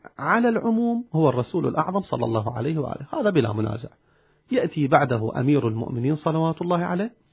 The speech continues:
ثم الزهراء صلوات الله عليها، ثم الإمام الحسن،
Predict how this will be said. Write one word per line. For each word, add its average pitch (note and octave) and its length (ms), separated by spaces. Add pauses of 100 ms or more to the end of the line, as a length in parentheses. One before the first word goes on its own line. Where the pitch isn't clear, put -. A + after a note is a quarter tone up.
(380)
ثم F#3 280
الزهراء B2 540
صلوات D#3+ 460
الله F3+ 160
عليها، F3+ 500 (400)
ثم F3+ 260
الإمام B2+ 460
الحسن، G3+ 520